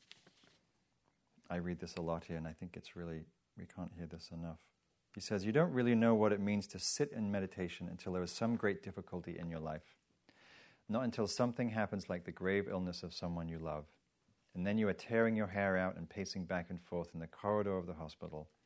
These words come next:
and there's nothing you can do. And finally you take a seat in the midst of your fears and your sorrows and your thoughts and worries.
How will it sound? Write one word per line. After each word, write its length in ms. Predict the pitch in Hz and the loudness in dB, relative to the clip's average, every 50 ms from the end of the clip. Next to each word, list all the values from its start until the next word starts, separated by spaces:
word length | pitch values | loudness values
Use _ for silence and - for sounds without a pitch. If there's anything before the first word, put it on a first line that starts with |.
| _ _ _ _ - _ _ _ _ | _ _ _ _ -20 _ _ _ _
and 80 | 82 80 | -8 -8
there's 100 | 80 78 | -6 -4
nothing 320 | 82 87 90 - - 90 85 | -2 -2 -2 -2 -2 -2 -2
you 100 | 82 80 | -2 -4
can 200 | - - 80 73 | -6 -8 -8 -6
do. 260 | 85 82 78 73 73 - - _ _ _ _ _ _ _ _ _ _ _ _ _ _ _ _ - | -4 -6 -6 -6 -8 -12 -16 _ _ _ _ _ _ _ _ _ _ _ _ _ _ _ _ -10
And 120 | 92 85 | -8 -6
finally 360 | - - 117 120 127 127 120 | 4 6 6 6 8 8 6
you 80 | 117 110 | 6 6
take 260 | - - 113 101 - | 6 2 -2 0 0
a 60 | 95 | -2
seat 320 | - - - 123 117 - - | -2 0 0 0 0 0 0
in 80 | 90 | 0
the 80 | 87 85 | 0 0
midst 320 | 85 92 107 - - - | 0 0 -2 -2 -6 -8
of 80 | 95 85 | -6 -6
your 100 | 85 82 | -6 -6
fears 480 | - - - 107 101 98 98 95 90 85 | -8 -6 -4 -2 2 2 2 2 2 0
and 140 | 82 80 | -4 -6
your 100 | 78 76 | -8 -8
sorrows 480 | - - - 98 90 90 90 87 87 80 | -8 -2 0 2 2 4 2 2 0 -2
and 160 | 85 78 78 | -4 -6 -6
your 80 | 78 76 - - - | -6 -8 -10 -10 -4
thoughts 320 | 95 92 87 87 85 - | -2 0 0 -2 -2 -6
and 160 | - 80 78 78 | -8 -8 -4 -4
worries. 540 | 80 80 80 78 78 78 78 - - - | -2 -2 -2 -2 -4 -6 -8 -12 -14 -16